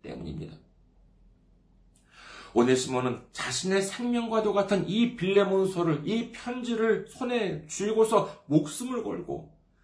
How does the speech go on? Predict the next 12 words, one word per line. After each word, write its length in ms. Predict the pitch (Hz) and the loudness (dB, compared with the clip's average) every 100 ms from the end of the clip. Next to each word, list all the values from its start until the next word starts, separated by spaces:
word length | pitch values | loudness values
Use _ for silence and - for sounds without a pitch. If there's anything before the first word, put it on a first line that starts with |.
| _ _ | _ _
빌레몬에게로 960 | - 104 104 101 98 - 95 - 98 - _ _ | -12 -10 -10 -12 -12 -14 -14 -14 -16 -20 _ _
갔을 340 | - - 156 | -20 -18 -18
것입니다. 400 | - - - - - _ _ _ _ _ _ _ _ _ _ _ _ _ _ _ _ _ _ _ _ _ _ _ - - - - _ _ _ | -18 -18 -18 -20 -20 _ _ _ _ _ _ _ _ _ _ _ _ _ _ _ _ _ _ _ _ _ _ _ -20 -20 -20 -20 _ _ _
오늘 220 | - 131 156 | 0 6 8
말씀을 420 | 151 - 160 175 | 6 4 0 0
다시 320 | - - 156 | -4 -6 -2
한번 480 | 165 156 156 160 - - | 0 0 0 -2 -6 -12
보시도록 420 | - 107 107 - | -12 -6 -4 -4
하겠습니다. 540 | 113 110 - 95 - - _ _ _ _ _ _ _ | -4 -6 -6 -10 -12 -16 _ _ _ _ _ _ _
빌레몬서 540 | - 110 110 107 104 117 | -2 2 2 0 0 -2
십일 320 | 123 143 139 | -2 -2 0
절, 300 | - 127 - | 2 2 0